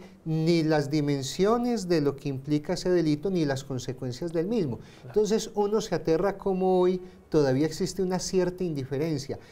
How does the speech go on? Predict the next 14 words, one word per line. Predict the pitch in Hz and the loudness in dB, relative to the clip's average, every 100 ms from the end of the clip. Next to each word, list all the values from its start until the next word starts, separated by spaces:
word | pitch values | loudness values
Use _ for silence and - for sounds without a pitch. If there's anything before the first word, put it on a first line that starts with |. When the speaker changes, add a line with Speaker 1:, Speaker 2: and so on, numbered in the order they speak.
| - - | -8 -6
Speaker 1:
y | |
por | 139 143 | 0 2
eso, | 135 131 185 185 147 | 2 2 0 0 -2
eh, | 135 127 139 | -2 -4 -4
el | 123 | -6
Papa | - 139 135 170 | 0 0 2 -2
Francisco | 165 135 123 131 127 - | -2 -6 -4 -6 -6 0
habla | 160 160 165 | 0 2 2
de | 165 | 0
una | 170 170 | -2 -6
cultura | - 139 123 - 190 202 208 | -8 -6 -6 -4 0 2 2
de | 185 | 2
la | 139 131 | 0 -2
prevención, | 127 123 120 117 190 185 | -4 -4 -4 -4 0 0